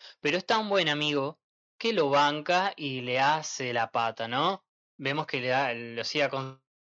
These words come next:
aconsejando como para, "Ah, ya está", le dice,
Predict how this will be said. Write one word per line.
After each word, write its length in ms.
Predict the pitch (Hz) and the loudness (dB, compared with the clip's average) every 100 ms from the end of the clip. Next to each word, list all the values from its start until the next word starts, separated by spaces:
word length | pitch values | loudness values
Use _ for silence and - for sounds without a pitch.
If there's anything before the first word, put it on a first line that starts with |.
| - | -6
aconsejando 500 | 127 151 165 147 127 | -4 0 2 2 0
como 280 | 120 117 113 | 0 -6 -6
para, 220 | 120 113 | -8 -6
"Ah, 120 | 139 117 | -4 -2
ya 140 | 170 | -2
está", 420 | 143 170 160 156 | 0 2 6 6
le 120 | 147 143 | 4 2
dice, 480 | 147 143 - 139 | 0 -2 -2 -4